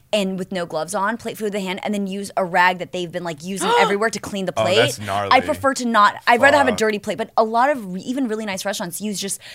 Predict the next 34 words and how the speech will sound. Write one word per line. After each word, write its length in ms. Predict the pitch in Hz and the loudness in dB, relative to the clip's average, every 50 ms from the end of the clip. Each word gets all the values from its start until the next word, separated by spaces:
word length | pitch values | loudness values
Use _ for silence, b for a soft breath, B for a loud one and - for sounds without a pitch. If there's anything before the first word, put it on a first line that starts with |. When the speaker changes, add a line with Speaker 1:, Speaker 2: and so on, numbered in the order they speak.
| B B B - | B B B -4
Speaker 1:
cloths 280 | - 254 254 226 - | 2 4 4 4 2
to 60 | - 190 | -2 -8
clean 220 | - - 214 208 | -6 -6 -6 -6
the 80 | 196 190 | -6 -4
plate, 240 | - 294 330 330 | 2 4 4 4
and 80 | - 196 | 4 -2
it's 100 | 220 - | -2 -4
like, 120 | 226 - b b b b b b b b - | -4 -6 b b b b b b b b 0
is 100 | 233 233 | 2 6
that 140 | 269 254 262 | 6 6 4
cloth 220 | - - 254 - | 4 0 0 0
specifically 580 | - - 240 226 - - 247 226 269 - 294 277 | 0 -4 -4 -4 -2 -2 -2 -2 -2 -2 -2 -2
just 240 | 190 226 233 220 - | 2 2 0 0 2
for 120 | 220 208 | -2 -2
that, 300 | 170 151 202 208 247 269 - | 2 4 6 6 6 6 4
or 40 | |
is 80 | 233 196 | 2 2
it, 120 | 226 196 | 2 2
like, 180 | 196 214 202 - - | 4 4 2 4 4
on 120 | 233 226 226 | 4 4 4
your 100 | 220 208 | 0 -4
shoulder 400 | - - - 254 247 240 226 220 | -4 0 2 2 2 2 2 -2
and 100 | 208 202 | -2 -2
then 80 | 208 208 | -4 -4
you're 80 | 214 | -2
gonna 140 | 214 214 202 | -2 -2 -2
use 240 | 202 190 220 247 226 | -2 0 0 0 0
it 100 | 240 - | 0 -2
for 80 | - 226 | 0 2
that 80 | 214 | 2
and 80 | 185 190 | 2 2
it 40 | 190 | 2
goes 160 | 220 202 160 | -4 -4 0
back 240 | - 202 220 - | 2 2 2 2